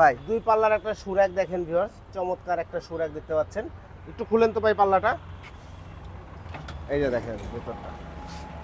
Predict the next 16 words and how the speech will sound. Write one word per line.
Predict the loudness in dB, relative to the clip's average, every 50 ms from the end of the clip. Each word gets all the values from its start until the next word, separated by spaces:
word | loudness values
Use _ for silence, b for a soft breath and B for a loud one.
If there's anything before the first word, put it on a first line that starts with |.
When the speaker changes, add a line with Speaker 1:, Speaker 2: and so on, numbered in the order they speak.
| -12 -12 -12 -6
Speaker 2:
সুন্দর | -4 -2 2 2 4
করে | 4 4 4 6 8
করা | 8 8 8
আছে, | 8 8 4
একদম | 4 4 2 -2
জুতা | 2 8 8 8 10 10
বক্সও | 8 8 8 8 8 10 10 10
রাখা | 8 6 4
যাবে | 2 2 0 -2
তো? | -2
Speaker 1:
জুতার | 2 6 6 8
বক্সও | 10 10 8 8 8 8 10 12
রাখা | 12 10 10 8 4
যাবে। | 2 2 0 2 2 2
Speaker 2:
ওকে, | 2 2 -2 -4 -4 -6 0
এটার | 6 10 12 12 12